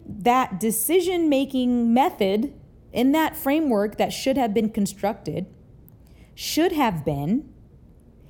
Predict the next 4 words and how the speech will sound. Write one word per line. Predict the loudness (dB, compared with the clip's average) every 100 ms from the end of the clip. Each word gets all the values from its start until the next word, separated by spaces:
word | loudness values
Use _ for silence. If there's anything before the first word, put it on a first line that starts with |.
| -20 -6
that | -2 -2 -2
human | -6 -2 0 2 0
safety | -2 0 0 0 -4 -6 -4 -4 -8 -12 -20 -20 -20 -20 -20 -20 -20 -20 -20 -20 -20 -20 -20 -20 -20 -20 -8
is | 0 0